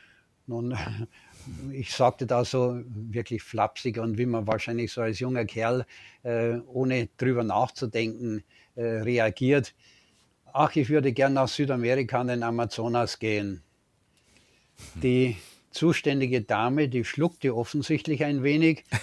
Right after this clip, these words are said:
Speaker 2: <laughs>
Speaker 1: und, äh, sagte dann, äh, so eher leise und zurückhaltend, „Ich werde mal sehen, was sich machen lässt.“ Und ein paar Wochen später kam der Bescheid,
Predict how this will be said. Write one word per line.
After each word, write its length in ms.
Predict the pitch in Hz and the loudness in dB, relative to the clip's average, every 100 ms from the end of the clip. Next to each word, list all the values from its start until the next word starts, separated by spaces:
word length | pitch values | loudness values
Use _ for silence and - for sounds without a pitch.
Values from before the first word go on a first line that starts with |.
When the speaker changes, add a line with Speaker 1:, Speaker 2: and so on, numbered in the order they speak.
| - | -4
Speaker 2:
<laughs> 280 | 98 - - | -8 -10 -8
Speaker 1:
und, 480 | 135 131 131 139 127 | 0 2 2 0 -2
äh, 300 | 143 139 139 | 0 2 2
sagte 420 | 123 135 139 143 | 2 2 0 0
dann, 340 | 131 139 147 123 _ _ _ _ _ - | 2 4 2 -2 _ _ _ _ _ -6
äh, 180 | 139 135 | -4 0
so 340 | - 143 131 | 2 2 2
eher 480 | 123 127 139 135 127 | -6 -4 0 4 6
leise 640 | 117 117 143 139 151 143 | 6 6 6 4 4 4
und 240 | 127 127 110 | 4 0 0
zurückhaltend, 920 | 139 160 160 131 131 127 143 139 - _ _ _ | 0 0 0 2 2 2 0 -2 -4 _ _ _
„Ich 160 | 139 120 | -6 -2
werde 240 | 139 135 | 0 0
mal 260 | 135 127 120 | 2 2 0
sehen, 360 | - 127 135 123 | 0 0 0 0
was 200 | 120 - | 0 -2
sich 160 | 120 | -4
machen 340 | 120 127 127 123 | 2 2 2 0
lässt.“ 520 | 113 104 - - - _ _ _ _ - | 0 0 -4 -10 -18 _ _ _ _ -8
Und 80 | 123 | -8
ein 100 | 113 | -2
paar 260 | 123 120 | 0 2
Wochen 260 | 135 123 123 | 0 -2 -6
später 420 | - 127 135 139 | -4 -2 -2 -4
kam 280 | - 131 131 | -2 -2 -2
der 100 | 123 | -4
Bescheid, 680 | 113 107 123 117 151 170 | -4 -4 0 2 0 -2